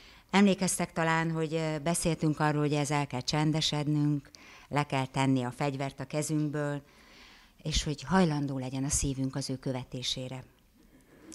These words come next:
No, lehet, hogy most egy kicsit úgy hátradőlhetnénk, és azt gondolhatnánk, hogy hát jó, már értjük, meg kell ismerni az Istent, ragaszkodni kell hozzá, szorosan vele kell járni,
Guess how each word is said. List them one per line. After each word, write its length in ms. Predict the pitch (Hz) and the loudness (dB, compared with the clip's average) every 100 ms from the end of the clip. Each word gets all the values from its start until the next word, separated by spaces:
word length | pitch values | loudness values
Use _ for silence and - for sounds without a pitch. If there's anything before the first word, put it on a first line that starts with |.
| - - - | -20 -20 0
No, 200 | 214 233 | 6 8
lehet, 300 | 190 240 180 | 8 8 6
hogy 120 | 170 160 | 6 6
most 280 | 160 - | 4 2
egy 80 | 165 | -2
kicsit 340 | - - - 151 | -2 -4 -4 -4
úgy 100 | 156 | 0
hátradőlhetnénk, 960 | 180 170 151 151 151 156 151 170 180 | 0 0 0 2 2 0 0 0 2
és 140 | 156 - | 0 0
azt 180 | 160 135 | 0 2
gondolhatnánk, 760 | 147 139 143 143 - 156 156 | 0 2 0 -2 -2 -2 0
hogy 220 | 160 - - - - - | -4 -8 -14 -20 -8 -2
hát 240 | 285 - | -2 -2
jó, 240 | 131 147 151 - - - - - _ 415 320 269 | -4 -4 -6 -16 -20 -20 -20 -20 _ -6 -4 -2
már 160 | 131 - | -4 2
értjük, 680 | 226 220 - 214 208 202 - | 4 4 2 0 0 -2 -4
meg 160 | 156 | -4
kell 160 | - 143 | -4 -6
ismerni 400 | 151 147 139 127 | -4 -6 -4 -4
az 160 | 127 | -4
Istent, 720 | 202 - - 175 165 165 160 160 | -4 -4 -2 0 0 -2 -4 -4
ragaszkodni 640 | 156 160 156 160 156 156 | -4 -4 -6 -4 -4 -4
kell 240 | 147 147 | -4 -4
hozzá, 340 | 143 147 147 139 | -4 -6 -4 -4
szorosan 460 | - 156 151 147 | -2 -4 -4 -6
vele 260 | 143 147 143 | -4 -4 -4
kell 180 | 139 135 | -4 -2
járni, 440 | 143 147 160 170 | -2 0 -2 -4